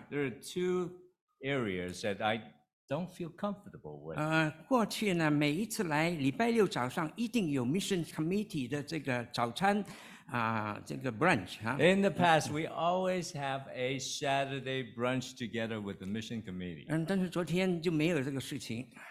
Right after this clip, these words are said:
Speaker 1: But it didn't happen yesterday.
Speaker 2: 啊，这个不习惯。
Speaker 1: Uh, I'm not used to that.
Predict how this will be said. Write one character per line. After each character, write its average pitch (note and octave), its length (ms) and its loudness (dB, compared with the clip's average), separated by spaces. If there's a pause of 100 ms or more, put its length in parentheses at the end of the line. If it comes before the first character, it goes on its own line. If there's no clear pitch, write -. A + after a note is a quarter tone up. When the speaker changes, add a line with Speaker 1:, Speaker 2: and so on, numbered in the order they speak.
Speaker 1:
But F#2 160 2 (220)
it A2+ 160 -2
didn't C#3+ 200 6
happen C3+ 360 6
yesterday. A2+ 480 2
Speaker 2:
啊， C3+ 600 4
这 E3 120 -4
个 D3 80 -2
不 D#3+ 120 -6
习 D3+ 180 0
惯。 D3+ 180 2 (440)
Speaker 1:
Uh, G2+ 300 2 (140)
I'm D3+ 160 -2
not E3 160 4
used E3 240 0
to A2 80 0
that. F2 280 2